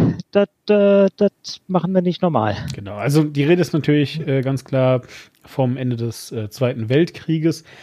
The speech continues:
Speaker 2: Obwohl das nicht die Bundesrepublik war, die da den Krieg, äh, gemacht hat, sondern halt eben Nazi-Deutschland, äh, ist es halt immer noch Deutschland, ja, so. Und
Speaker 1: Genau.
Speaker 2: tatsächlich war es halt eben einfach so, dass also nach der,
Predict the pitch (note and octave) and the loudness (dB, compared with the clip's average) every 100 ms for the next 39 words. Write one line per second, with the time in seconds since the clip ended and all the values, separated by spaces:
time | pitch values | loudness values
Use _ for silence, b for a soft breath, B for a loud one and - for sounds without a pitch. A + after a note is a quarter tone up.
0 | B B B B - C#3 A#2+ D3+ D3+ F#3 | B B B B -6 -6 -2 2 4 6
1 | G3 F3+ - - D#3 D3 D3+ E3+ D3 C#3+ | 4 2 -2 -14 -4 -2 0 0 -2 0
2 | D3+ A#3+ - D#3 D3 C3+ B2 C3+ B2+ C3+ | 0 0 0 0 2 0 2 2 2 0
3 | C3 A#2+ - C3 - C#3+ B2+ A#2+ B2 B2 | 0 -2 -2 -4 -4 -6 -6 -2 -2 -4
4 | - D3+ D3+ B2+ A#2+ A#2 A#2+ A#2 A#2 B2+ | -4 -8 -4 -4 -4 -4 -6 -6 -4 -4
5 | D3+ B2 A2 G#2+ - B2+ C#3+ - B B | -4 -6 -4 -6 -6 -4 -6 -8 B B
6 | B B C3+ C3+ D#3 D#3 D3+ D3 C#3+ C#3 | B B -4 0 2 2 0 0 2 2
7 | - - - A2 G#2 F2+ - - - A#2 | 0 -8 -4 -4 -2 -8 -14 -20 -8 -6
8 | F3 _ G2+ F#2+ - A#2+ B2+ C3 C3 - | -6 _ -10 -10 -6 -4 -2 -2 -4 -4
9 | C#3 D3 D#3+ - D3+ C#3+ C3+ B2 C3 D3 | -4 0 0 2 2 2 0 -4 -2 0
10 | C#3+ C3 B2 B2+ - - B2+ B2 A#2+ A2+ | -2 -2 -2 -4 -6 -6 -4 -4 -4 -4
11 | A2+ A#2+ C3 - A#2+ A#2+ A#2+ | -2 -2 -2 -2 0 2 0